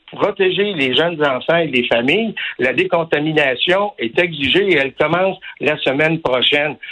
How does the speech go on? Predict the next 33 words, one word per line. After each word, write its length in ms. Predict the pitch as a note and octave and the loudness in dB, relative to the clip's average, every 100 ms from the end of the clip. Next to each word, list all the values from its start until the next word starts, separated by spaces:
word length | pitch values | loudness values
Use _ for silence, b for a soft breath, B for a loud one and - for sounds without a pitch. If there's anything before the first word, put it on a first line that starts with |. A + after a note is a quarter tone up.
| B | B
Première 420 | - E3+ G3 G#3 F3 | 0 2 2 2 0
étape 400 | C#3+ F3+ F3+ C#3 | 0 0 -2 -2
de 120 | C#3 | -4
santé 340 | D3 C3+ D3 | 0 0 0
publique, 440 | C#3 A#2+ B2+ F3 F3+ B - - - - | -2 -2 0 0 -2 B -20 -12 -10 -4
s'attaquer 520 | - F3+ D#3+ - F3+ F3 | -4 0 0 2 2 2
à 40 | |
la 120 | C3+ | 0
contamination 800 | C3 C#3+ C3 B2+ B2 A#2+ - D3+ | 0 0 0 0 2 2 2 2
des 140 | C#3 | 2
terrains. 380 | A#2+ A2+ G#2+ A#2 B B - | 2 2 2 -2 B B 0
Et 140 | B2 B2 | 0 2
ça, 140 | F#3+ | 2
ça 100 | D3+ | 2
n'avait 160 | B2 B2+ | 2 2
jamais 260 | D#3 E3 | 2 0
été 200 | E3 D3 | 0 -2
fait 120 | B2 C#3 | 0 -2
antérieurement. 680 | C#3 B2 B2 G#2+ A2+ A2 G#2 B - | 0 0 2 0 -2 -6 -8 B -6
Donc, 260 | B2+ D3+ D#3+ | 0 0 2
on 80 | C3+ | 0
y 120 | C3+ | 0
va 160 | D#3 G#3+ | 0 0
par 200 | F3+ D#3 | 0 0
étapes, 400 | C#3 E3 F#3 F3+ B - | 0 0 0 -4 B -12
qui 120 | - | 0
est 80 | B2+ | 0
réaliste 520 | C3+ F3 C#3+ E3 F#3+ - | 2 2 2 0 -2 0
pour 120 | C3 | 0
l'ensemble 460 | C3 C3+ C3 D3+ | 2 0 0 -2
de 60 | D3 | 0
la 60 | B2 | 0
population, 760 | B2 - A#2 A2 - B2+ D#3 | 0 0 0 0 0 0 0